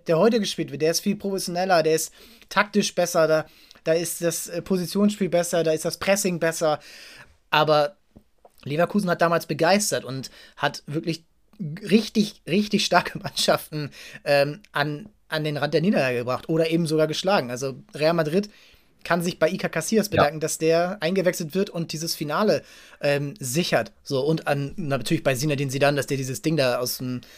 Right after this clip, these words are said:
Speaker 1: äh, aus dem Volley dann unter die Latte knallt. Äh, und sie haben United geschlagen mit Größen wie Van Nistelrooy, wie, äh, Giggs, wie Ferdinand. Also sie haben Liverpool mit Michael Owen, Steven Gerrard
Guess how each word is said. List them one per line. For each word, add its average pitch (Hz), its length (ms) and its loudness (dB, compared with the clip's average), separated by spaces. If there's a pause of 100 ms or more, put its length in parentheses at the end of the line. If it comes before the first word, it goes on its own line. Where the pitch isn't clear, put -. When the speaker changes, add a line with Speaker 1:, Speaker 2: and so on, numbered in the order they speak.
(280)
Speaker 1:
äh, 131 120 -2
aus 139 120 0
dem 135 160 -4
Volley 143 200 4
dann 135 340 0
unter 135 160 -2
die 123 80 -4
Latte 139 220 2
knallt. 123 380 -4 (480)
Äh, 139 200 0 (100)
und 147 220 -6 (160)
sie 170 100 0
haben 165 80 4
United 170 480 4
geschlagen 151 600 -2 (540)
mit 151 260 -6 (340)
Größen 165 360 0
wie 165 160 0
Van 160 140 2
Nistelrooy, 143 640 2
wie, 143 360 -4
äh, 139 200 0
Giggs, 151 460 -2
wie 143 340 -4 (240)
Ferdinand. 151 800 0 (140)
Also 139 400 -2 (200)
sie 151 160 -2
haben 151 220 0
Liverpool 165 500 2
mit 165 140 -4
Michael 156 300 0
Owen, 160 200 2
Steven 160 320 -4
Gerrard 156 640 2